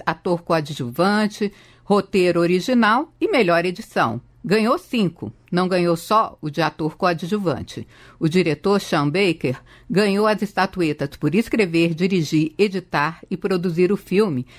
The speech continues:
sobre uma profissional do sexo que se casa com um jovem rico de origem russa.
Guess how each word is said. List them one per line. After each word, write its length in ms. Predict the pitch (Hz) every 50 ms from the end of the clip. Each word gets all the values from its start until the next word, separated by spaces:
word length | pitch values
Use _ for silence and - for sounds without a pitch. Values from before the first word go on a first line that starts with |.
| - - -
sobre 320 | - - 226 208 190 220
uma 160 | 226 233 240
profissional 800 | 233 240 - 302 294 320 311 - - - 294 247 202 185 175 160
do 120 | 156 190
sexo 680 | 196 - - - 196 202 226 226 - - - - - - _ - - _ _ -
que 120 | 240 240
se 140 | - - 240
casa 340 | - - 196 208 220 226 226
com 180 | - 247 247
um 80 | 214 175
jovem 520 | 135 156 160 170 185 208 220 214 220 202
rico 420 | 165 135 151 165 185 196 - 202 170
de 80 | 175
origem 480 | 180 170 160 156 156 160 - 196 190 196
russa. 520 | 190 165 143 123 113 - - - - -